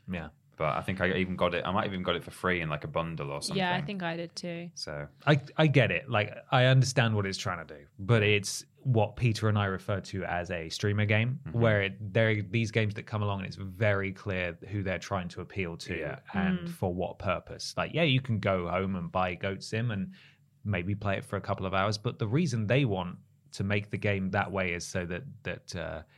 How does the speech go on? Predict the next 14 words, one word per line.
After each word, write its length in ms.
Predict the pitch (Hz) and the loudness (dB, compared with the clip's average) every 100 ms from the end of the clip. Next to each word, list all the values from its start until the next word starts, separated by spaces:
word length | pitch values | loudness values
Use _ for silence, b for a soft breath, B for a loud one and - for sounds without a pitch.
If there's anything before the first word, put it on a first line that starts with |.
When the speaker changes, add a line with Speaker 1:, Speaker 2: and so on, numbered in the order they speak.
| - | 0
Speaker 1:
influencers 680 | 233 226 135 107 92 95 85 | 2 4 4 4 0 -6 -6
will 100 | 101 | -6
play 260 | 98 117 95 | 2 4 4
it 120 | 87 | 0
on 140 | 95 | -4
their 240 | 95 - - | -2 -4 -4
Speaker 2:
Yeah. 80 | 104 | -6
Speaker 1:
YouTube 180 | 107 | -6
channels 380 | 95 110 98 87 | -4 -2 -2 -4
and 100 | 92 | -8
their 140 | 87 87 | -8 -8
streams 400 | - 117 101 92 | -4 -2 -2 -4
and 100 | 92 | -2
go, 160 | 101 | -2